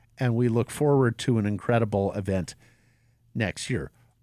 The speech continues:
We hear from football fans on the island all the time, and they have been quite thankful to be able to get that same day to and from ferry, uh, to B C Lions games. And, of course, a lot of that has to do with the start times in the summer, and Amar Doman and the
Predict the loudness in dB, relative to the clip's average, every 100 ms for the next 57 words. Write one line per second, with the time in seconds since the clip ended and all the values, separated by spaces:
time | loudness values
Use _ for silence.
0 | -4 0 0 0 0 0 -2 0 -2 0
1 | -2 -2 0 -2 0 -2 0 0 0 -2
2 | -4 -6 -6 -8 -2 2 4 2 0 -2
3 | -4 -6 -6 -2 -2 -2 -4 -4 -6 -8
4 | -8 -8 -6 -8 -10 -8 -4 -4 -4 -6
5 | -6 -4 -4 -4 -2 -2 -2 -4 -4 -4
6 | -4 -4 -4 -4 -6 -4 -2 -2 -4 -16
7 | _ _ _ _ _ _ -6 -4 -4 -4
8 | -4 -4 -2 -2 -2 -2 -2 -2 -6 -8
9 | -8 -8 -6 -2 -2 0 -2 -4 -8 -10
10 | -10 -10 -10 -10 -10 -6 -6 -6 -2 2
11 | 2 2 2 2 2 2 0 2 0 0
12 | -2 -4 -4 0 2 2 0 -4